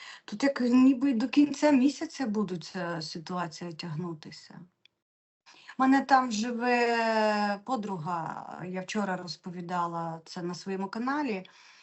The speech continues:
в Каліфорнії. Її чоловік виїхав до війни, до неї, вони довго мріяли. По-,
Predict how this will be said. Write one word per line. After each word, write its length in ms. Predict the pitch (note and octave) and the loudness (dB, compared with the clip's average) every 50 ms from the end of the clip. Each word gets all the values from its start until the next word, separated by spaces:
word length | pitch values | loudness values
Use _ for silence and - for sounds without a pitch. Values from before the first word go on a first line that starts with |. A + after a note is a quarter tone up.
| _ - - _ | _ -20 -20 _
в 60 | - | -6
Каліфорнії. 760 | - A3 G#3 G#3+ G#3 - - G3+ F3 D#3+ F3+ F3 E3+ D#3+ D#3+ - - _ _ _ - - - - - - | 0 2 4 4 2 2 0 0 0 0 0 0 0 -2 -2 -6 -12 _ _ _ -20 -20 -20 -14 -6 -2
Її 200 | F#3 G3 G3+ - | 2 2 2 2
чоловік 540 | - - G3+ G#3 G#3+ G#3+ D4 D4+ - - | 2 2 2 4 4 4 2 2 0 0
виїхав 520 | G3+ F#3 G#3+ G#3 G3+ F#3 - - F#3+ E3+ E3+ | 0 4 4 4 4 4 2 -2 -2 -2 -2
до 200 | E3 F#3 G3 F#3+ | -2 0 0 2
війни, 640 | F#3 G3+ G3+ F#3+ F#3+ F#3 F3 E3 D#3+ D#3+ D3+ D#3 - - | 4 4 4 4 4 4 4 2 2 0 -2 -4 -6 -6
до 160 | F3+ E3 F3 | -4 -2 2
неї, 300 | F#3 G3+ G3 F#3 F3 E3 | 4 6 6 6 4 2
вони 200 | D#3+ E3+ F3 F3+ | 2 2 2 2
довго 360 | F3+ F#3+ F#3+ F3+ E3 E3 F3 E3+ | 2 2 2 0 0 -2 0 0
мріяли. 720 | F3+ F3 F3+ F3 E3 D#3+ D#3+ D#3+ D#3+ D#3 D#3 D3+ D3+ D3+ - - | 0 0 0 0 0 0 0 -2 -2 -2 -2 -2 -4 -6 -8 -12
По-, 120 | F3 | -16